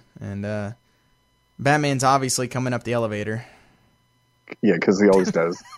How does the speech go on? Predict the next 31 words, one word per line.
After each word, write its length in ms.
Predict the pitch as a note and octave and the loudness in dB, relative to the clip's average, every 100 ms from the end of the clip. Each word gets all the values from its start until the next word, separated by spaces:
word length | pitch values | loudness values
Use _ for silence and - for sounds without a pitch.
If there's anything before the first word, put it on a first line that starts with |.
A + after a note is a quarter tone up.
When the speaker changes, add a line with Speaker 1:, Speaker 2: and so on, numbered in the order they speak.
| - - | -8 -4
Speaker 1:
<laughs> 80 | - _ - - - - - - - - - - - _ _ | -4 _ -10 -10 -14 -12 -8 -8 -10 -20 -20 -20 -20 _ _
So 140 | - | -6
they're 120 | C#3 C#3 | -4 -4
trying 300 | D3 C#3+ C#3 | -4 -2 -2
to 100 | C3 | -4
shoot 260 | - C#3 | -2 -2
him, 180 | C3+ C#3 | -2 -2
and 100 | B2+ | -4
I 120 | G#2+ | -2
don't 100 | D#3+ | 0
know 120 | E3 D3 | 0 2
why 160 | D3 | 2
you 140 | D3+ C#3+ | 2 -2
put 140 | B2 | -4
neon 420 | C#3 C#3+ C3+ C3 | -2 0 0 -2
in 120 | B2+ | -2
your 140 | A#2 A2 A#2+ _ _ _ _ _ _ _ - - - | -6 -8 -14 _ _ _ _ _ _ _ -20 -20 -8
guns, 380 | B2+ C3 A#2+ A2+ | -4 -2 -4 -6
but 260 | A2 G#2 - _ _ | -8 -8 -10 _ _
Speaker 2:
Well, 80 | E3+ | 4
there, 100 | F3+ | 4
Speaker 1:
all 60 | A#2+ | 6
right. 60 | |
Speaker 2:
there's 180 | D#3+ D3 | 4 6
a 80 | D#3 | 4
lot 200 | F#3 G3 | 4 4
of 100 | C3 | 2
neon 340 | C3+ C3 A#2 | 0 0 0
everywhere. 480 | A2 G2 E2 D#2 D#2+ | -2 -4 -8 -8 -4
Speaker 1:
There's 280 | B2 E3+ D#3+ | 0 0 0
neon 380 | E3 D#3+ D#3 | -2 0 0